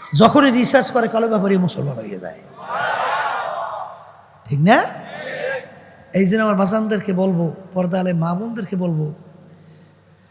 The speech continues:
দুনিয়ার ভিতরে যত জাতি বিচারণ করে, বসবাস করে, সব জাতিই কিন্তু পরকাল বিশ্বাস করে। হিন্দুরাও তো করে, নাহলে পূজা আশ্রা করবে কেন? খ্রিস্টানরাও তো করে, নাহলে ধর্মীয় নিয়ম নীতি পালন করবে কেন?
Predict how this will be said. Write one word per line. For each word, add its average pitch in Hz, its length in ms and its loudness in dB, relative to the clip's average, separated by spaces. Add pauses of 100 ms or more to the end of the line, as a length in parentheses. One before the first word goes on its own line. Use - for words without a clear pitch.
(140)
দুনিয়ার 254 380 6
ভিতরে 254 300 2
যত 240 420 2
জাতি 262 200 0
বিচারণ 240 420 0
করে, 214 160 0
বসবাস 190 400 0
করে, 147 220 -4 (400)
সব 220 280 2
জাতিই 214 300 0
কিন্তু 220 240 -2
পরকাল 190 360 -2
বিশ্বাস 151 360 -4
করে। - 160 -14 (800)
হিন্দুরাও 226 380 4
তো 165 120 0
করে, 131 260 -4 (840)
নাহলে 214 160 2
পূজা 233 300 2
আশ্রা 220 200 2
করবে 180 300 2
কেন? 143 160 0 (920)
খ্রিস্টানরাও 240 600 2
তো 185 120 0
করে, 139 220 -4 (720)
নাহলে 202 160 0
ধর্মীয় 233 380 2
নিয়ম 240 240 4
নীতি 233 180 2
পালন 214 260 4
করবে 175 300 2
কেন? 135 180 2